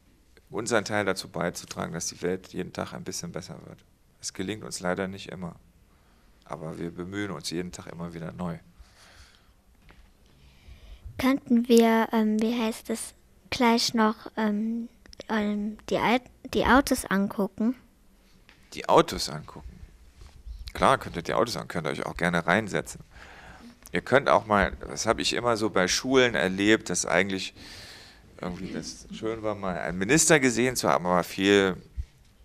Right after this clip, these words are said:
Speaker 1: viel interessanter sind ja die Leibwächter, die man als Minister so bei sich hat. Die stehen auch draußen vor der Tür.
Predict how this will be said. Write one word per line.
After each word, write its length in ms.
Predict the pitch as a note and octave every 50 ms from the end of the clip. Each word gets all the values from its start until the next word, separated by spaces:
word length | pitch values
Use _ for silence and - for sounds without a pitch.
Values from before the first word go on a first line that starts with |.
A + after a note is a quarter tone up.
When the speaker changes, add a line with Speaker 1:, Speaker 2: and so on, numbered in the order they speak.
| - - - - - - _
Speaker 1:
viel 240 | - - - G2 C#2+
interessanter 580 | C2+ D#2 - D#2+ E2 - - F#2 F#2+ F#2 F2+ E2+
sind 260 | - - F#2+ F#2 F2+
ja 140 | F2 E2 E2
die 220 | - - B1+ B1+
Leibwächter, 640 | B1+ D#2 D#2+ G2+ C3 B2+ - F#2 F2+ - - D2+ D2+
die 200 | - - E2 D#2+
man 260 | E2 - C#2 B1 -
als 220 | - - - - -
Minister 360 | F2 F#2 G2 F#2 - - D#2
so 120 | D#2 E2+
bei 240 | - - D#2 E2 F2+
sich 180 | F2 - - -
hat. 140 | - -
Die 80 | - -
stehen 360 | - - - - F#2 F#2+ E2+
auch 180 | - - - -
draußen 420 | - - - C#2+ F2 G#2+ - F2+
vor 140 | - - F2
der 160 | F2 F#2 -
Tür. 300 | - - A2+ G2+ F#2 G2